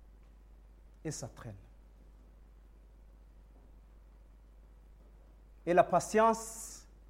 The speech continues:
nous manque. Mais Caleb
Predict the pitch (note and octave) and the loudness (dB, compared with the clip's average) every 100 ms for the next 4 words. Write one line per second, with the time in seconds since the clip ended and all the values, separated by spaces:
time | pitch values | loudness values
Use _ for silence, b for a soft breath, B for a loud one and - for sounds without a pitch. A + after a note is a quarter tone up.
0 | - - - - - - - - - - | -20 -20 -20 -20 -20 -20 -20 -20 -18 -6
1 | C#3 C#3+ C3 B2+ - - - - - - | -2 -2 -2 -6 -16 -20 -20 -20 -20 -20
2 | - - - - - - - - - - | -20 -20 -20 -20 -20 -20 -20 -20 -20 -6
3 | C3+ E3 E3 - - - C#3 C3+ D3 C#3+ | 0 2 2 -4 -18 -2 0 4 4 2